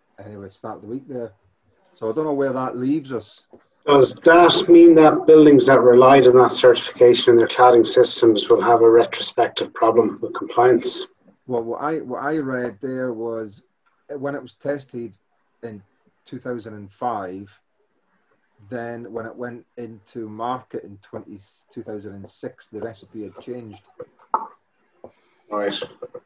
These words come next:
Speaker 1: And that's where the, and that's where it's been withdrawn. It, and it was only 'cause it was, it was linked in with the, um, the Grenville Tribunal. I think it came up there at some, uh, discussion at Grenville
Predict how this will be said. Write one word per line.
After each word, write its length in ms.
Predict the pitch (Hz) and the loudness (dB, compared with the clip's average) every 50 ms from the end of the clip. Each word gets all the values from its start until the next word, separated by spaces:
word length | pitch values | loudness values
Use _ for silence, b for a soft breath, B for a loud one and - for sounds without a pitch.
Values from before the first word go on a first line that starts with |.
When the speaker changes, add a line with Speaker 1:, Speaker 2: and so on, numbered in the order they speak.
| - - - | -20 -20 -20
Speaker 1:
And 120 | 101 101 | -20 -18
that's 300 | 113 110 104 _ _ _ | -18 -18 -18 _ _ _
where 220 | - 110 104 104 98 | -16 -16 -14 -16 -16
the, 240 | 104 101 101 - | -16 -16 -16 -18
and 100 | 101 101 | -18 -20
that's 220 | 101 104 101 101 _ | -20 -20 -20 -20 _
where 100 | 107 98 | -18 -20
it's 80 | 92 | -18
been 140 | _ - 104 | _ -20 -20
withdrawn. 540 | 98 90 87 _ - 117 107 104 107 104 101 | -20 -20 _ _ -20 -18 -18 -18 -18 -18 -20
It, 60 | 98 _ _ B B B B B - | -20 _ _ B B B B B -18
and 100 | - 123 | -16 -14
it 20 | 131 | -12
was 100 | 123 117 | -8 -8
only 160 | 147 143 131 | -6 -6 -4
'cause 160 | - - 139 | -4 -4 -4
it 100 | 143 - | -4 -6
was, 80 | - - - 143 | -10 -14 -14 -14
it 80 | 135 120 | -14 -14
was 120 | 113 104 | -12 -10
linked 280 | 127 139 135 - _ - | -10 -10 -10 -12 _ -12
in 240 | 131 131 131 127 | -12 -10 -10 -10
with 160 | 117 120 117 - _ | -10 -12 -12 -12 _
the, 340 | - 120 117 117 113 113 113 | -12 -10 -10 -8 -8 -10 -12
um, 380 | 113 113 110 110 110 107 98 101 _ _ _ _ _ _ _ _ | -14 -16 -16 -18 -20 -20 -20 _ _ _ _ _ _ _ _ _
the 80 | - 107 | -20 -16
Grenville 440 | 92 120 123 135 127 113 120 113 | -14 -12 -12 -12 -12 -12 -12 -12
Tribunal. 480 | 110 - 117 110 104 107 127 123 120 113 | -12 -14 -16 -16 -14 -14 -14 -14 -14 -14
I 60 | 101 | -16
think 160 | 107 113 107 | -18 -18 -18
it 180 | 120 107 - _ | -18 -18 -18 _
came 180 | _ 123 113 117 | _ -18 -16 -16
up 140 | 120 - | -16 -16
there 180 | - 113 110 104 | -16 -16 -16 -16
at 100 | 98 - | -18 -20
some, 320 | _ - 107 107 107 104 | _ -20 -20 -20 -20 -20
uh, 360 | 104 104 104 104 104 104 104 98 | -20 -20 -20 -18 -18 -18 -20 -20
discussion 500 | 101 113 104 _ - 127 120 - 113 104 | _ -20 -20 _ -20 -20 -20 -20 -20 -20
at 100 | 95 95 | -20 -20
Grenville 600 | 107 110 113 113 113 107 113 104 101 98 95 | -20 -20 -18 -20 -20 -20 -18 -18 -18 -18 -20